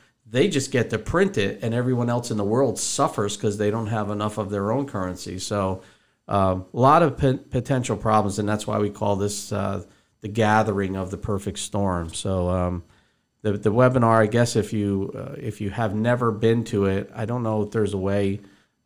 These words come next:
um, that we can give that to them through the podcast, right, Ant? We'd have to come up with some other way of doing it. Um, I guess the, uh,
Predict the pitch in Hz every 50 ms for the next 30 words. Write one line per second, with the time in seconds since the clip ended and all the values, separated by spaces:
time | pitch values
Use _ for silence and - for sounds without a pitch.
0 | - 107 101 95 92 92 92 98 101 107 101 101 - 104 95 113 113 107 104 104
1 | 101 98 - - 113 95 101 101 95 95 95 95 - 117 110 101 101 104 117 117
2 | 113 110 - - 107 101 101 - 110 107 113 113 113 120 120 120 113 101 101 104
3 | 104 - - 95 - 107 104 104 101 101 104 98 - 107 101 98 98 95 95 92
4 | 95 98 95 95 92 98 98 95 95 92 92 92 90 - _ _ _ _ _ _
5 | _ _ _ _ - 107 107 104 98 95 95 107 - 110 98 - 139 - - -
6 | 120 104 101 101 101 107 113 113 113 113 113 113